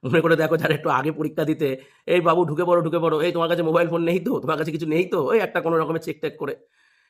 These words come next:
কিন্তু এইবার অনেকটা বেশি আমরা সতর্কতা দেখতে পাচ্ছি এবং এটা হওয়া উচিত ছিল।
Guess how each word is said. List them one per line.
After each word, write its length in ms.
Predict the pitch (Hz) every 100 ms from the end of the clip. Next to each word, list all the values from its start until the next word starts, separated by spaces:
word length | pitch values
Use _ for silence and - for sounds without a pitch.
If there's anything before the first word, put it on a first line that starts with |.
| _ _ _
কিন্তু 420 | 143 143 156 147
এইবার 500 | - 139 151 165 170
অনেকটা 600 | - 139 160 - 180 165
বেশি 760 | 123 127 - 175 175 147 - - _ _
আমরা 260 | 110 120 123
সতর্কতা 440 | - 120 120 127
দেখতে 220 | 117 117
পাচ্ছি 300 | 110 113 -
এবং 100 | 117
এটা 80 | 120
হওয়া 200 | - 120
উচিত 300 | 120 - 147
ছিল। 240 | - 135